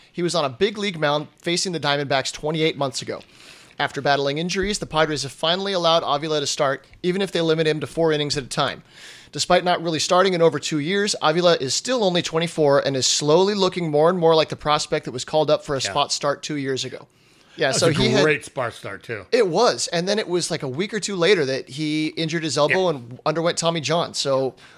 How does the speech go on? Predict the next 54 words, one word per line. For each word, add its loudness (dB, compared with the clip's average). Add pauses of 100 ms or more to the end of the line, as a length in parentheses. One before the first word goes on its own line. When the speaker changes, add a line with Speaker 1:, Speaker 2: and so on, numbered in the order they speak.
(120)
Speaker 1:
on 0
his -2
way 0
back, -2
you -8
know, -2
Speaker 2:
Yeah. -4
Speaker 1:
that 2
would 0
be 2
an 2
amazing -2
comeback 0
story. -6 (560)
Speaker 2:
I 0
would 0
really 0
like 0
to -16
see -6
him -4 (280)
sometime -2
come -4
up 0
next -8
year. -12 (240)
Speaker 1:
Yeah. 0 (380)
You 0
know, -2
and, 0
you -2
know, 0
Speaker 2:
Start -10
Speaker 1:
there's 2
Speaker 2:
in -2
El -2
Paso. -4
Speaker 1:
there 0
could -4
be -4
a -2
weird -4
scenario 0
where 0
they -2
give -4
him -6
a -4
call -2
this -2
year. -8
Who -4
knows? -2
Speaker 2:
Yeah. -10